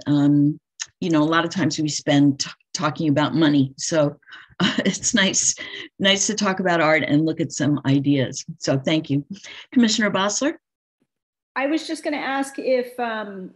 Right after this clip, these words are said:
Speaker 2: if that communication in terms of, uh, how to connect with that meeting and the,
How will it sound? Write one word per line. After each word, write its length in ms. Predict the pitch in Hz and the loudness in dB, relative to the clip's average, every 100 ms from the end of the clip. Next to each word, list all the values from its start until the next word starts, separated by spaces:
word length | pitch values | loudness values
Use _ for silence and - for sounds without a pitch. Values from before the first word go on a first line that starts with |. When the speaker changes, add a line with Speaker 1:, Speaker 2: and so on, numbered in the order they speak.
| _ - | _ -8
Speaker 2:
if 200 | 247 240 240 | -6 -6 -6
that 460 | 226 226 226 - | -4 -4 -6 -12
communication 760 | - 240 233 226 233 226 254 233 | -10 -8 -8 -4 -4 -2 -4 -8
in 140 | 220 | -10
terms 440 | 190 220 214 202 220 | -10 -10 -10 -10 -4
of, 320 | 208 196 185 - - | -2 -2 -6 -14 -10
uh, 240 | 190 190 | -8 -6
how 120 | 190 220 | -6 -8
to 80 | |
connect 340 | 208 208 208 202 | -8 -8 -10 -8
with 100 | 208 | -6
that 200 | 196 185 | -6 -6
meeting 460 | 185 190 208 208 - | -8 -8 -10 -12 -10
and 200 | 190 190 | -10 -8
the, 380 | 185 185 185 | -8 -8 -8